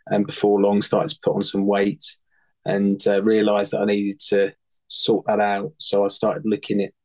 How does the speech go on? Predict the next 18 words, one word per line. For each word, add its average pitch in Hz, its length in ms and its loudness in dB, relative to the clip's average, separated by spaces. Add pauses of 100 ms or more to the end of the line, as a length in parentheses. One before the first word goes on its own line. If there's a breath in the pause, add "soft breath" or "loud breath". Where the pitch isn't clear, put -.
(120)
you - 140 -2
know, - 120 -12
what 107 240 0
I - 40 -8
could - 180 -8
do 101 280 2 (180)
in 104 100 2
terms 98 420 0
of 98 140 -4
nutrition. 101 680 0 (500)
And, 107 440 2
um, 107 500 0
after, 107 440 -2
I - 120 -12
suppose, 101 520 0
a - 140 -12
few 104 160 2
years, 104 640 0